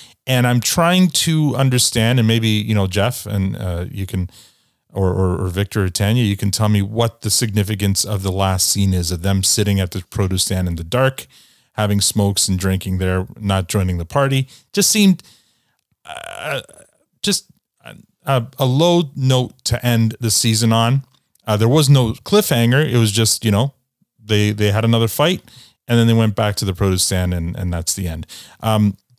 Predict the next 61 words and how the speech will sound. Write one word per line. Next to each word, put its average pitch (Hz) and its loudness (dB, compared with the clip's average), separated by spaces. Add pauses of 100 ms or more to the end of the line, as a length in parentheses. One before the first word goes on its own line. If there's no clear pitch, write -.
(100)
I 151 0
really 185 4
enjoyed 143 6
the 120 0
first 110 0
half 98 -2
of 98 -8
the, 95 -4
of 90 -8
the, 92 -6
of 92 -8
this, 90 -2
uh, 85 -4
episode, 92 -6
though. - -10
It 101 -8
was 101 0
really, 110 2
really 101 0
well 95 0
done. 92 -2 (440)
Um, 92 0 (120)
again, 107 -2 (240)
the - -20
Jive 104 0
and 95 -6
Pete 101 -2
story, 101 0
I 98 0
was, 92 -2
I 107 -2
was 98 0
enjoying 127 2
that 120 0
and 101 0 (460)
kind 208 2
of, 190 0
you 208 4
know, 170 2 (220)
pulling 247 2
for 147 2
him 113 4
a 98 4
bit. 95 -2 (420)
Um, 104 2 (400)
but 156 0
in 170 4
the 165 4
end, 127 2
you 123 2
know, 113 2 (100)
uh, 95 0 (360)
sometimes 104 -2
the 98 -6
leopard 98 -4
can't 104 0
change 104 0
its 95 -4
spots, 131 -2
and 107 0
so 98 0